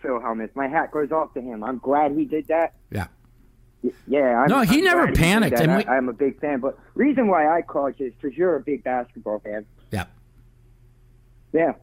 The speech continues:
Speaker 2: Internet's fucked up? Oh, that's nice.
Speaker 1: Uh,
Speaker 2: Go ahead. Our, our, we're having internet problems, but we'll try and hear you. Go ahead. Yeah. Yeah, I think, yeah,
Speaker 1: Oh,
Speaker 2: we're
Speaker 1: okay.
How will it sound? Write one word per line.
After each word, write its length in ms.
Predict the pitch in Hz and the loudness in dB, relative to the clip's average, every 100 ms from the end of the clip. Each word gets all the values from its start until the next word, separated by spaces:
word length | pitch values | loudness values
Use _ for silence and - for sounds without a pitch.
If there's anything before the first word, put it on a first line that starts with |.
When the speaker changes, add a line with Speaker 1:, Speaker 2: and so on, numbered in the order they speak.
| - _ - | -20 _ -4
Speaker 2:
Internet's 200 | 156 - | -4 -2
fucked 240 | 151 151 | -6 -4
up? 220 | 180 - _ _ _ _ _ _ | -8 -8 _ _ _ _ _ _
Oh, 60 | 107 | -6
that's 260 | 98 92 - | -6 -6 -10
nice. 320 | 85 82 - | -12 -12 -4
Speaker 1:
Uh, 200 | 175 170 - _ - _ _ - | -4 -4 -8 _ -20 _ _ -4
Speaker 2:
Go 80 | 123 | 0
ahead. 180 | 117 104 | 2 2
Our, 140 | 113 | 0
our, 200 | 127 127 | 0 0
we're 140 | 135 | 2
having 220 | 127 127 113 | 2 2 2
internet 360 | 104 101 98 | 2 0 -4
problems, 360 | - 92 87 87 | -6 -6 -6 -6
but 180 | 98 - | -8 -8
we'll 100 | 101 | -8
try 220 | - 104 | -4 -2
and 100 | 90 | -2
hear 120 | 95 | -2
you. 120 | 87 90 - - | -4 -6 -10 -8
Go 120 | 95 | -6
ahead. 200 | 90 92 _ _ _ _ - _ _ _ _ - - _ _ - - _ - - - - - - - _ _ _ - 107 | -4 -6 _ _ _ _ -20 _ _ _ _ -20 -20 _ _ -20 -20 _ -20 -20 -20 -20 -20 -20 -20 _ _ _ -20 -10
Yeah. 180 | 92 85 - - - _ _ _ - - | -8 -8 -12 -20 -20 _ _ _ -18 -10
Yeah, 120 | 107 - - - | -10 -10 -18 -10
I 40 | |
think, 200 | 92 104 - | -8 -8 -12
yeah, 260 | 95 92 90 | -12 -8 -8
Speaker 1:
Oh, 120 | 139 147 | -6 -6
Speaker 2:
we're 120 | 98 - 127 | -6 -12 -12
Speaker 1:
okay. 220 | 117 120 | -6 -8